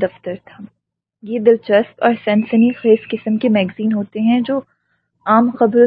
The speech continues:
سے زیادہ چٹپٹے اسکینڈلز کو ترجیح دیتے ہیں۔ اس آفس میں بھی جا بجا ایسے ہی پوسٹر لگے تھے۔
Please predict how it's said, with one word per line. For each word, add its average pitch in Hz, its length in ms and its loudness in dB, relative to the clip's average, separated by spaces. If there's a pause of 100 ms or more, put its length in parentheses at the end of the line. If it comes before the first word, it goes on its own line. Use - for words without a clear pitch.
سے 254 100 -4
زیادہ 208 320 0 (100)
چٹپٹے 214 440 -4
اسکینڈلز 202 600 -6
کو 226 100 -2
ترجیح 185 440 -6
دیتے - 240 -10
ہیں۔ 214 160 -20 (840)
اس 269 120 -2 (100)
آفس 240 400 -4
میں 247 80 0
بھی 247 160 0
جا 214 200 2
بجا 208 280 0
ایسے 208 340 -4
ہی 226 140 0
پوسٹر 190 480 -10
لگے 196 320 -8
تھے۔ - 240 -20